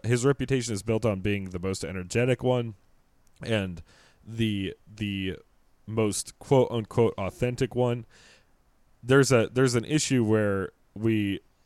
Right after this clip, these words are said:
substitute authenticity for saying things that you're not supposed to say,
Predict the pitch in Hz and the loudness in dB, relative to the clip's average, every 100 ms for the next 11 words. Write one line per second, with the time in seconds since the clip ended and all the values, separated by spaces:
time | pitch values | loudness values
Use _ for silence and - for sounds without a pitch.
0 | _ - - 147 131 - - 120 - 110 | _ -10 0 2 2 -2 0 0 0 -2
1 | - 110 - 120 107 101 95 87 85 - | 0 -2 -2 -4 -2 -4 -4 -6 -10 -12
2 | - 107 101 95 90 - - 123 117 107 | -2 0 2 0 -2 -4 0 0 0 -4
3 | 117 110 98 - - 98 90 - _ _ | -4 -4 -4 -8 -6 -4 -4 -8 _ _
4 | _ _ _ _ _ 101 104 101 110 101 | _ _ _ _ _ -4 -2 0 0 0
5 | - 101 - 135 139 - 107 - 98 82 | -4 -8 0 2 0 -2 -4 -2 -2 -6
6 | 82 85 | -8 -12